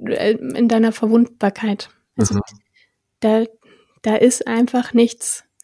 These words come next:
Speaker 1: nichts Unheil dran.
Speaker 2: Cool.
Speaker 1: Ich glaub, so
Speaker 2: Ja.
Speaker 1: dieses
Speaker 2: Ist schön,
Speaker 1: Ja.
Speaker 2: ist gut. Paradox gefällt mir.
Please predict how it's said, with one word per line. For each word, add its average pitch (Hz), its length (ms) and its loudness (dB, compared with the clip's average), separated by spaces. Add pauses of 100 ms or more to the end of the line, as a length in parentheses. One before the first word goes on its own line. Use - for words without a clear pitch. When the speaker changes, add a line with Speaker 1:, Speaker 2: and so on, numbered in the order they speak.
(520)
Speaker 1:
nichts 226 240 -2
Unheil 214 440 2
dran. 214 300 -4 (2000)
Speaker 2:
Cool. 104 180 2
Speaker 1:
Ich 101 100 0
glaub, 220 240 2
so 233 400 2
Speaker 2:
Ja. 196 140 0
Speaker 1:
dieses 214 260 -6 (1000)
Speaker 2:
Ist 131 200 -4
schön, 123 200 0
Speaker 1:
Ja. 220 100 0
Speaker 2:
ist 104 160 -8
gut. 120 280 -2
Paradox 120 540 -2
gefällt 110 340 -6
mir. 98 220 -10